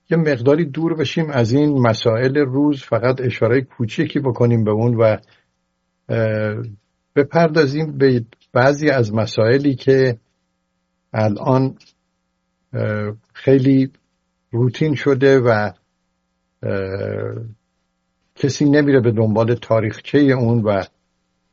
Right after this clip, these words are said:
اینکه چجوری به وجود آمده. منظورم مثلاً نهادی است مثل سازمان ملل متحد و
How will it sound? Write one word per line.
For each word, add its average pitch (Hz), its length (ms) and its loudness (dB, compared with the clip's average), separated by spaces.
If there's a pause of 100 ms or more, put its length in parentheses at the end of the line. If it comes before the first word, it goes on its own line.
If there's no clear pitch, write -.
اینکه 135 260 2
چجوری 117 420 2
به 120 160 2
وجود 110 380 -2
آمده. 110 360 0
منظورم 107 540 -2
مثلاً 113 560 0 (520)
نهادی 127 380 4
است 123 220 -4
مثل 113 460 0
سازمان 104 540 -2
ملل 98 320 2
متحد - 580 -6 (1700)
و 127 380 6